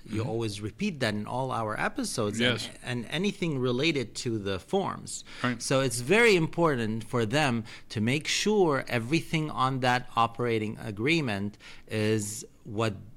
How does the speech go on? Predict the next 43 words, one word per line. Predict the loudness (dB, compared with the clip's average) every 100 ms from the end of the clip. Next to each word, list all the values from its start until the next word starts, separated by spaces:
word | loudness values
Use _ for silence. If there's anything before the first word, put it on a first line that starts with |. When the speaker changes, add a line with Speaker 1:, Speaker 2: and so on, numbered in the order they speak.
| -16 -16 -16 2
Speaker 1:
they, | 6
Speaker 2:
Right, | 6 6
Speaker 1:
they | 4
Speaker 2:
right. | 4
Speaker 1:
are | 4
familiar | 2 2 2 6
Speaker 2:
And, | 8 8 8
Speaker 1:
with. | 6
Speaker 2:
and, | 6
Speaker 1:
It's, | 6
Speaker 2:
and | 0 4 6
Speaker 1:
it's |
up | 8
Speaker 2:
again, | 10 10 8
Speaker 1:
to | 6
their | 4
Speaker 2:
we, | 8 8 8
we've | 6 4 4
talked | 4 4 4
about | 2 4
this. | 6 4 2 -4 -14 -18 -20 -18 -18
You'd | -4 4 4
be | 6 6
shocked | 6 6 6 2
at | 0
how | 2
many | 2 0
people | 0 0 0
do | 2 2
not | 2 2 2
have | 2 2 2
an | 2
operating | 0 0 -2 -4
agreement. | -6 -10 -12 -16 -20 -20 -20 -20 -20 -20 -20 -20 -20 -20 -20 -20 -20 -20 -20 -20 -20 -4
Which | 2 2
means | 6 6 6
they | 4
do | 6 6
not | 6 6
have | 6 4 4
a | 2
written | 4 6 6 4 0
document | 4 6 4 4 2